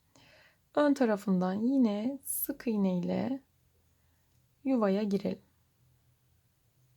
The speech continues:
Şu, şuradan tutturdum arkadaşlar.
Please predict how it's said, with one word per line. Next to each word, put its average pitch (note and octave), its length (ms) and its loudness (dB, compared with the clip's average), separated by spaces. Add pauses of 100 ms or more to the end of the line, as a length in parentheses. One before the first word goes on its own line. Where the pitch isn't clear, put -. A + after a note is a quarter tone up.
(640)
Şu, - 240 -10
şuradan G3 380 -4
tutturdum F#3 420 -8
arkadaşlar. F#3 640 -8